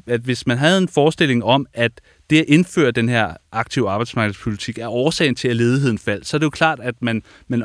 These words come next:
man også ser den her risiko for, jamen, hvad hvis vi så laver om på det? Risikerer vi så ikke, at ledigheden stiger til, til samme niveauer som tidligere? Og i og med, at det så ikke var den aktive arbejdsmarkedspolitik, der var årsagen til faldet, så er det klart, at, at den risiko, man løber ved at lave om på tingene,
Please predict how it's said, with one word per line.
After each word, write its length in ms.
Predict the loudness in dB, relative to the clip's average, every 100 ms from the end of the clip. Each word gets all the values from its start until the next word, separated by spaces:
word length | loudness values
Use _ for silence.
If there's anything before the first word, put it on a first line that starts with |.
| -2
man 160 | -2
også 180 | 0 -2
ser 180 | 0 0
den 160 | 0 0
her 180 | 0
risiko 300 | 0 -2 -4
for, 180 | -2 -2
jamen, 260 | 0 -2 0
hvad 140 | 0
hvis 160 | -2 -2
vi 60 |
så 180 | -2 -2 -4 _
laver 260 | -2 0 2
om 200 | 0 0
på 140 | -2
det? 160 | -2 -2
Risikerer 380 | -2 -2 -2 -4
vi 80 |
så 140 | -2 -2
ikke, 220 | -2 -2
at 80 | 0
ledigheden 460 | 2 2 2 0
stiger 300 | -2 -4 -4
til, 200 | -2 -2 -4 -10 _
til 120 | -8
samme 260 | -2 0 2
niveauer 300 | 2 0 -2
som 160 | -2
tidligere? 460 | -4 -4 -4 -4 -8 -12 -20 -4
Og 120 | 0
i 80 | 4
og 60 | 4
med, 80 | 2
at 60 |
det 80 | 0
så 100 | -4
ikke 240 | -2 -2 -4
var 280 | -4 -4 -6 _
den 120 | -2 0
aktive 320 | 0 0 0
arbejdsmarkedspolitik, 800 | 0 -2 -4 -4 -4 -6 -4 -4
der 60 | -4
var 100 | 2
årsagen 440 | 2 4 0 -2
til 140 | -4 -4
faldet, 280 | -4 -4 -10 -18 -20
så 120 | -4
er 20 | -4
det 60 |
klart, 260 | 0 0 0
at, 120 | -4 -6 -6
at 100 | -2
den 200 | -2 2
risiko, 400 | 2 2 0 0
man 140 | 2
løber 340 | 2 0 0 0
ved 120 | 0
at 80 | 0
lave 180 | 0 -2
om 120 | -4
på 60 | -6
tingene, 380 | -4 -4 -4